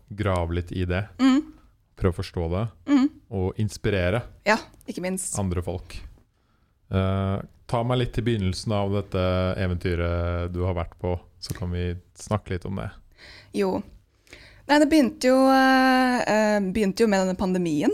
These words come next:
Speaker 2: som alle kjenner godt til. Jeg var nok, eh, på en litt sånn, eh, litt, litt røft sted, med at, eh, jeg bor alene i en ettromsleilighet i, eh, i Oslo. Og Oslo,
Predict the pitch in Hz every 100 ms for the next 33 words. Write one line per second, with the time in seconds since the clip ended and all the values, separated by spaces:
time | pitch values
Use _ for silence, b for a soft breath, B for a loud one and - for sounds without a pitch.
0 | 330 B B - 208 196 190 185 185 180
1 | 175 170 170 - 415 330 - b b b
2 | b b b b b b b - 226 214
3 | 208 254 - 247 240 240 233 - 180 185
4 | 180 180 175 180 185 B B - - 190
5 | - - 55 - - 202 - _ - 185
6 | 190 - - 190 - - - - - 196
7 | 359 269 b b b b b b - 190
8 | 185 185 - 190 190 185 180 196 - -
9 | 160 139 170 190 165 226 262 - - -
10 | 170 170 175 - - 185 190 - 196 170
11 | 233 285 - - - - 185 180 180 180
12 | 180 190 196 196 202 - - 180 196 -
13 | 339 330 B B B B B B - 190
14 | 190 190 208 - 180